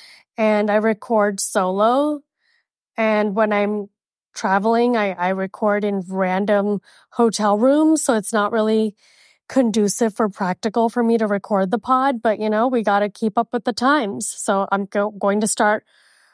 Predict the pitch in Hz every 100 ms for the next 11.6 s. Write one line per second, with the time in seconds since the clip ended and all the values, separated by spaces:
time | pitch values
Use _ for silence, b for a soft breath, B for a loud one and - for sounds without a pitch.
0 | b 262 226 269 262 269 247 254 - 262
1 | 233 233 226 233 233 226 226 277 269 233
2 | 180 - 220 196 190 180 175 190 180 -
3 | _ _ 220 208 202 208 - 233 240 226
4 | 220 _ b b b b b 247 233 214
5 | 202 196 _ _ _ 208 226 214 254 -
6 | 226 208 208 196 226 254 240 214 202 -
7 | - 202 226 254 220 214 214 190 208 202
8 | 240 226 214 294 269 - - - 277 233
9 | 123 165 226 214 214 226 - - 220 -
10 | - 247 233 220 - 233 214 214 202 202
11 | 196 202 214 180 180